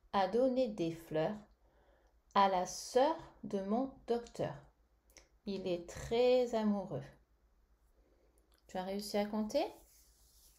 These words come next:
Je te redis la phrase. Ce matin, le facteur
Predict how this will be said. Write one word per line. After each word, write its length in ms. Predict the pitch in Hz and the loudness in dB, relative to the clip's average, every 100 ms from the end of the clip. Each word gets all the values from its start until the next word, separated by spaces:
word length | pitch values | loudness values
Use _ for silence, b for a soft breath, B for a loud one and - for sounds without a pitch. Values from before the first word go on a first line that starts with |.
| _ b b b b | _ b b b b
Je 80 | - | -14
te 80 | - | -6
redis 260 | 175 170 175 | -4 -4 -6
la 140 | 160 | -6
phrase. 500 | - 185 220 269 - | -2 2 4 4 0
Ce 180 | - - 294 | -6 -2 0
matin, 400 | 240 175 - 160 170 - _ _ b b b b | 0 -2 -4 -4 -4 -8 _ _ b b b b
le 120 | - 180 | -10 -10
facteur 720 | - 247 262 - 170 160 | 0 2 2 -2 0 0